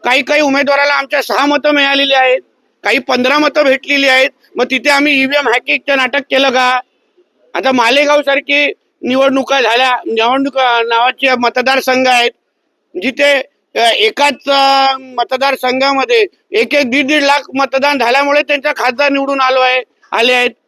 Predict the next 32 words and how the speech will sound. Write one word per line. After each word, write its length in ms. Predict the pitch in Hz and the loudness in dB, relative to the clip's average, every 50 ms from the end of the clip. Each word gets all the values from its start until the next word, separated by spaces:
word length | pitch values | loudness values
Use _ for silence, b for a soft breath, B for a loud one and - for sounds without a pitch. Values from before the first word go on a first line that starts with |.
| _ _ _ _ - | _ _ _ _ -4
मग 100 | 233 254 | -4 -2
तिथे 280 | - 247 240 - 302 | -2 -4 -4 0 0
आम्ही 260 | 294 285 277 285 294 | 2 2 2 0 0
शेमड्यासारखे 580 | 262 254 254 262 269 285 277 247 269 269 262 277 | 0 0 0 0 0 0 0 0 0 -2 0 -2
असे 180 | 262 - 277 277 | -4 -2 -2 -2
बोलत 220 | 262 254 254 269 254 | 0 0 0 0 0
बसलो 260 | 254 262 247 - 269 | -2 -4 -2 -2 -4
तर 100 | 269 254 | -4 -4
चाललं 320 | 269 - 254 240 262 294 302 | -2 -2 0 0 2 2 0
असतं 240 | 269 - - 285 269 | 0 -2 -2 -2 0
का? 320 | 254 262 247 247 254 254 - - _ _ _ _ _ _ _ _ _ _ _ _ _ _ _ _ _ _ _ _ _ _ _ _ - | 0 0 0 0 -2 -2 -6 -10 _ _ _ _ _ _ _ _ _ _ _ _ _ _ _ _ _ _ _ _ _ _ _ _ -2
म्हणून 340 | 311 349 - 302 330 - 339 - _ _ _ _ - | 0 2 2 2 2 0 -4 -10 _ _ _ _ -4
ह्या 220 | - 160 208 233 | -2 -2 -2 0
जे 160 | 202 214 247 | 0 0 -2
तिघं 400 | 247 - - 220 202 190 233 262 | -2 -2 -6 -4 -2 0 0 0
जे 200 | 254 220 254 247 | 0 0 -2 -2
काय 320 | 240 - 247 247 247 240 226 | -2 -2 -2 0 2 0 0
हे 400 | 214 185 - _ 170 208 214 196 | -2 -4 -8 _ -2 -2 -2 0
शेमडे 480 | - 214 208 196 208 214 226 226 220 214 | 0 -2 0 0 0 0 2 0 0 0
जे 80 | 208 | 0
आज 200 | 214 208 208 202 | 0 -2 0 0
आले 260 | 202 175 175 190 214 | 0 0 0 0 0
आणि 300 | 208 202 196 196 202 202 | 0 0 0 0 0 -2
मोठे 280 | 202 196 190 180 - 214 | -2 -2 -4 -4 -4 -4
काय 140 | 196 220 208 | -2 -2 -4
पत्रकार 500 | - - 185 - - 214 202 214 214 214 | -2 -4 -6 -4 -2 -2 -2 -2 -2 -2
परिषद 400 | - 208 202 202 - 226 220 196 | -2 -2 -2 -2 -2 -2 -2 -2
या 80 | 220 | -4
थ्री 320 | 220 - 151 165 202 202 202 | -4 -2 -2 -2 0 0 2
इडियटनी 360 | 190 190 208 208 - - 214 | 2 0 0 -2 -2 -6 -4
घेतली 360 | 190 151 143 - - 190 190 | -2 -2 -4 -2 -2 -2 0
ना, 100 | 185 214 | 0 0